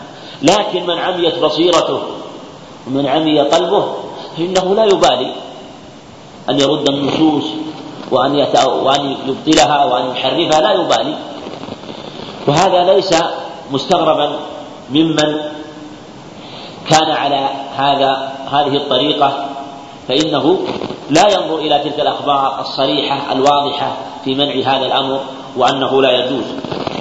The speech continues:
"وصلوا علي فإن صلاتكم تبلغني حيث كنتم". الصلاة عليه، عليه الصلاة والسلام، من أفضل الأعمال،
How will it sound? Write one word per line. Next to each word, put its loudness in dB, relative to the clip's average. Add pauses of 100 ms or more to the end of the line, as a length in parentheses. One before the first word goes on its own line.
(260)
"وصلوا 4
علي 2
فإن -2
صلاتكم 0
تبلغني 0
حيث 2
كنتم". -2 (120)
الصلاة 4
عليه، 2 (240)
عليه 4
الصلاة 2
والسلام، 0
من -2
أفضل 2
الأعمال، -4